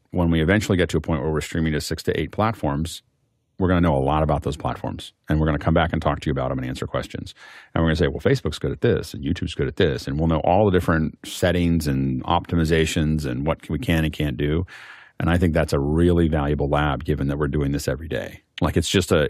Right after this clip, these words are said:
it, for us as a group, knowing how all these platforms work, whether it's Zoom's internal process to all these other ones, I think it's a really valuable knowledge base that we're not getting right now.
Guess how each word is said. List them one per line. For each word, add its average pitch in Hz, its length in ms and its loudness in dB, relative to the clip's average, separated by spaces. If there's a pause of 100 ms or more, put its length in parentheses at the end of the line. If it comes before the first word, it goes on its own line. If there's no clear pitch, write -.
it, 82 200 0
for 82 220 0
us 95 220 2
as 80 100 2
a 76 60 -2
group, 82 480 0
knowing 80 340 -2
how 78 160 -2
all 78 140 0
these 76 140 -4
platforms 76 500 -6
work, 78 260 -6
whether 73 260 0
it's 67 220 -6 (480)
Zoom's 90 400 2
internal 92 560 2
process 82 680 -2
to 73 240 -2
all 85 200 2
these 82 160 -2
other 87 200 0
ones, 73 240 -4
I 76 80 -6
think 82 180 -4
it's 78 160 -8
a 71 80 -4
really 85 320 2
valuable 73 440 -4
knowledge 73 440 -6
base - 280 -8
that - 120 2
we're 80 200 -2
not 78 280 -4
getting 78 220 -2
right - 160 -12
now. - 200 -12